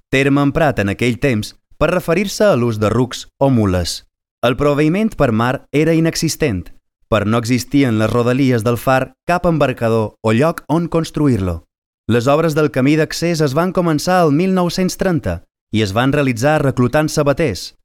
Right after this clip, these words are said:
forners, fusters i gent del camp dels voltants. Aquest mateix any es van realitzar també els camins d'accés als fars de Punta Nati i Cavalleria.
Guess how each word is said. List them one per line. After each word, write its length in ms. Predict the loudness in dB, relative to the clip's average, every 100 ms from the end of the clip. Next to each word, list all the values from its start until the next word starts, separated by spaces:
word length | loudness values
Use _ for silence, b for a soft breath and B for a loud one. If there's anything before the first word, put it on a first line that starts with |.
| _
forners, 640 | -4 -2 0 0 -4 -10 -16 _ _ -2
fusters 560 | -2 0 -2 -4 -6 -16 _ _ _
i 120 | 0 2
gent 220 | 2 2
del 140 | 0 0
camp 280 | 0 0
dels 200 | -2 -2
voltants. 580 | 0 -2 -2 -4 -6 -14 _ _ _ _ _
Aquest 300 | -2 0 0
mateix 340 | 0 0 0 0
any 240 | 2 2
es 120 | 0 0
van 160 | 0
realitzar 460 | 0 0 0 0 0
també 300 | 0 2 2
els 200 | 2 0
camins 380 | 0 0 0 0
d'accés 520 | -2 -4 -4 -2 0
als 200 | -2 -2
fars 320 | 0 0 0
de 80 | -2
Punta 340 | 0 -2 0
Nati 440 | 0 0 0 -2 -2
i 120 | -2 0
Cavalleria. 640 | 0 2 2 0 -2 -4